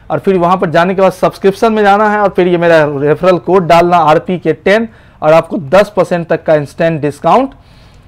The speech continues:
मिल जाएगा। मेरा नाम भी है रवि प्रताप कर्ण, और मेरे नाम का शॉर्ट कोड है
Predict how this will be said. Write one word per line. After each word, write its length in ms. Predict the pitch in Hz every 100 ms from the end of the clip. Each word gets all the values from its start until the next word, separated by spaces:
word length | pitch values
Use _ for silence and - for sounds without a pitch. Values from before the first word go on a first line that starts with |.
| _
मिल 180 | 151 175
जाएगा। 300 | 160 143 139
मेरा 220 | 139 156
नाम 280 | 151 160 180
भी 100 | 190
है 60 | 185
रवि 200 | 160 180
प्रताप 420 | 175 165 175 170
कर्ण, 200 | 196 196
और 340 | - 156 156 143
मेरे 200 | 147 151
नाम 300 | 139 156 175
का 120 | 180
शॉर्ट 360 | - 156 160 -
कोड 240 | 165 180 175
है 220 | 202